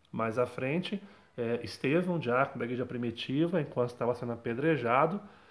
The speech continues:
você vai encontrar o relato em Atos sete, cinco, quatro ao sessenta, especificamente o sessenta, a oração de Estevão é: "Senhor, não os considere culpados deste pecado." Ou seja,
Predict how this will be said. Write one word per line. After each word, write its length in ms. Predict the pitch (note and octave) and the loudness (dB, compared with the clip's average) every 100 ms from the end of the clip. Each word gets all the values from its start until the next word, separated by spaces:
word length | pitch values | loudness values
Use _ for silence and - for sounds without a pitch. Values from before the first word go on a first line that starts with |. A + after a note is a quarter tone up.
| - - | -14 -10
você 180 | A2+ B2+ | -4 -2
vai 180 | B2 B2+ | 0 0
encontrar 340 | B2+ B2 B2+ | 0 0 0
o 20 | |
relato 380 | B2+ A#2+ B2 - | 4 4 4 0
em 100 | A2+ | -2
Atos 380 | A2+ A2 A#2 A#2+ | 0 -2 -4 -8
sete, 440 | - A2 G2+ - | -2 -2 -2 -8
cinco, 380 | - - B2+ B2+ - | -12 -8 -8 -8 -6
quatro 360 | A#2+ G#2+ G#2+ A2 | -2 -2 -2 -8
ao 40 | |
sessenta, 600 | - A#2+ - C#3+ E3+ F3+ | -8 -8 -6 -4 -4 -4
especificamente 880 | C3+ - A2+ - G#3 - - D3+ D3+ | -8 -8 -10 -6 -6 -6 -6 -4 -6
o 60 | - | -4
sessenta, 680 | F3 E3+ - D3+ F#3 A3+ A3 - - - - | -2 -2 -2 -2 -2 -4 -10 -14 -20 -16 -2
a 80 | B2+ | 2
oração 480 | D3 D3 D3 D3 | 4 4 4 0
de 80 | D3+ | 0
Estevão 540 | D3+ - D3 C#3 E3+ D#3+ | -4 -2 -2 0 2 2
é: 220 | A2 - - - _ _ _ - | 2 -2 -14 -20 _ _ _ -20
"Senhor, 640 | - C3+ A#2+ A#2+ F#3+ A3+ - - | -4 0 2 4 4 2 -8 -8
não 300 | B2 F3 C4 | 0 4 2
os 140 | C4 | 0
considere 500 | - G#3+ - D#3+ E3 | -2 -4 2 6 6
culpados 580 | E3 - - C3 C3+ C3+ | 4 -8 -4 2 2 2
deste 240 | C3 C#3 | -2 -4
pecado." 560 | - F#3+ - A#2 G#2+ G#2+ | -6 -10 -6 -4 -4 -2
Ou 120 | C3+ | -4
seja, 480 | - C3+ G#2+ G2 | -4 -4 -2 -4